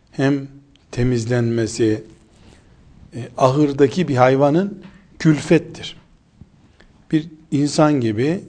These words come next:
çocuk gibi bakılıyordur orada. Bunu zekat söz konusu olduğunda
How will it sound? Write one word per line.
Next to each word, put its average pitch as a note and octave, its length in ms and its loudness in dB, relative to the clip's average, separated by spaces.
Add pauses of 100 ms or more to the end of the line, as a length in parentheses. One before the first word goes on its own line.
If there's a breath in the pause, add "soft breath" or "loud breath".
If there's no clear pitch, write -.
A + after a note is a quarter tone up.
(100)
çocuk D3 420 -4
gibi D3+ 260 -2
bakılıyordur B2 540 2
orada. E2 340 -14 (1900 soft breath)
Bunu E3 560 0 (1200 soft breath)
zekat C3 640 2
söz C#3+ 300 -4
konusu C3+ 400 -4
olduğunda G#2+ 680 -4